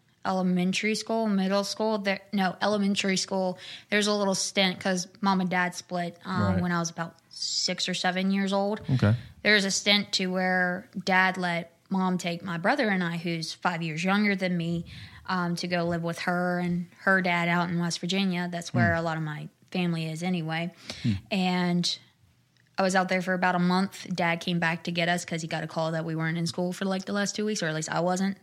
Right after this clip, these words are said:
Speaker 1: My brother was still in diapers at that point. So came back home and then, yeah,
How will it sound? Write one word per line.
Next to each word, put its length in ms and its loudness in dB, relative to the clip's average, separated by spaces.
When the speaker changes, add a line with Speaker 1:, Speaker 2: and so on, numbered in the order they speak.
Speaker 1:
My 80 0
brother 240 2
was 100 -4
still 160 0
in 60 0
diapers 360 -4
at 100 0
that 120 0
point. 280 -2
So 260 2
came 240 2
back 180 4
home 360 4
and 180 2
then, 260 0
yeah, 240 2